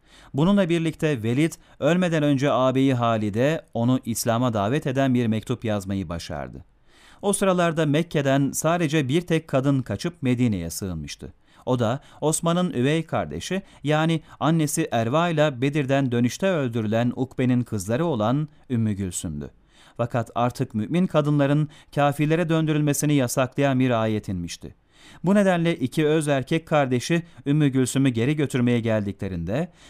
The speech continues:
Peygamber onu bırakmadı. Kureyşliler de bunu fazla karşı çıkmadan kabul ettiler. Çünkü anlaşmada kadınlardan hiç bahsedilmiyordu. Daha sonra Zeyd, Zübeyr ve Abdurrahman İbni Avf onunla evlenmek istediler.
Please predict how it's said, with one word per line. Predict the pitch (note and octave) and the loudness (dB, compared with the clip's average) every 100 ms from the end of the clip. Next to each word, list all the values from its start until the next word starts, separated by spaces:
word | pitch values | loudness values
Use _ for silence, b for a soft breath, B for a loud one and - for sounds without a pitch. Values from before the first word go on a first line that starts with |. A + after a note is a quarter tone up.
| B | B
Peygamber | E3+ E3 E3+ E3+ E3+ - | 0 2 2 2 0 -2
onu | C3 D3 A#2+ | 0 2 2
bırakmadı. | A2+ G2+ F#2 E2 D#2+ _ b b b b | 0 -2 -6 -10 -12 _ b b b b
Kureyşliler | F3+ F3+ - F3 E3 | 2 2 2 2 2
de | D#3+ C#3+ | 2 2
bunu | C#3 D3 | 2 2
fazla | C3+ B2+ B2+ | 2 0 0
karşı | B2+ A#2+ A2+ | 0 -2 -2
çıkmadan | B2 F#3+ C#3+ B2+ C3 C3 | -6 -4 -2 0 0 0
kabul | A#2+ A2 F2+ | -2 -2 -6
ettiler. | E2+ E2 D2+ - - b | -8 -12 -12 -14 -20 b
Çünkü | - B2+ - A#2+ B B | -2 -2 0 -4 B B
anlaşmada | - C3 B2+ - B2 B2+ | 0 2 2 0 0 0
kadınlardan | - B2 C3 B2 A#2+ A2+ A2+ | 0 0 2 2 2 0 0
hiç | E3 - | -2 -2
bahsedilmiyordu. | D#3 C#3 E3 E3+ C#3 F#2 C2+ - - B B B B | -2 0 -2 -2 -2 -4 -8 -12 -16 B B B B
Daha | C#3 F#3+ | 0 0
sonra | F#3+ F3 F3+ | 0 0 0
Zeyd, | D#3 B2 C3 D#3 - b b | 0 0 0 -2 -8 b b
Zübeyr | G#2+ B2+ D3 D#3 | -4 0 0 0
ve | B2+ C3+ | 2 0
Abdurrahman | - A#2+ B2+ B2 C3 F3+ | 0 -2 2 2 2 0
İbni | E3+ A2 F#2+ F2+ | 0 -4 -4 -4
Avf | D2+ G2+ D3 - b b | -4 -2 -4 -8 b b
onunla | C#3+ F#3 F3+ | 2 2 2
evlenmek | E3 C#3+ C#3 A#2+ A2 | 2 2 2 0 -2
istediler. | G2+ G2 E2 C2 A1 | -6 -8 -10 -10 -12